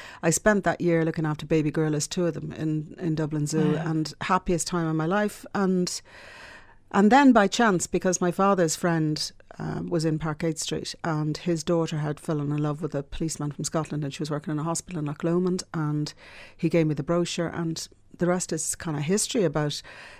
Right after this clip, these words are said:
Speaker 1: me floating down the lovely wards in Loch Lomond with my Broder Anglaise hat on.
Speaker 2: <laughs>
Speaker 1: I, I was a good nurse, though.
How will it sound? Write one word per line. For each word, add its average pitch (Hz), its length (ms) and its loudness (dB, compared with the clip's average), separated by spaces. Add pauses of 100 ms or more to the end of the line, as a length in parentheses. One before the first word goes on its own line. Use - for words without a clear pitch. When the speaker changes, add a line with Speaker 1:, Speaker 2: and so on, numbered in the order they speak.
Speaker 1:
me 165 180 4
floating 170 420 0
down 156 320 0
the 151 60 -2
lovely 156 260 -2
wards 160 340 0
in 156 100 -2
Loch 160 180 -4
Lomond 165 360 2
with 160 140 -6
my 165 100 2
Broder 165 340 2
Anglaise 165 360 0
hat 180 240 0
on. 165 220 -2 (180)
Speaker 2:
<laughs> - 160 -10
Speaker 1:
I, 254 180 8 (260)
I 294 120 8
was 330 160 8
a 311 40 4
good 349 200 0
nurse, 202 280 0
though. 160 300 -2